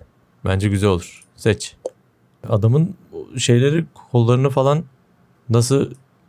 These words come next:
kişiselleştiriyoruz ki acaba? Dövme, tespih falan bir şeyler diyordu. Dur bakalım şu çekicilerim kısmında göster diyelim. Kişiselleştir.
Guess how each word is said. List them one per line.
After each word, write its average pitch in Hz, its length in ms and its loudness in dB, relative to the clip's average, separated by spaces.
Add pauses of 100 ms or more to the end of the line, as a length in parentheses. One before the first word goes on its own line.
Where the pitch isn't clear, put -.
(760)
kişiselleştiriyoruz 113 1000 0
ki 127 120 0
acaba? 98 300 2 (1800)
Dövme, 110 320 4
tespih 120 400 0
falan 127 340 2
bir 117 40 -2
şeyler 127 360 0
diyordu. 110 280 0
Dur 120 140 2
bakalım 98 300 2
şu 120 260 0
çekicilerim 117 560 0
kısmında 113 560 0 (800)
göster 117 460 0
diyelim. 104 360 0 (880)
Kişiselleştir. 113 1040 -2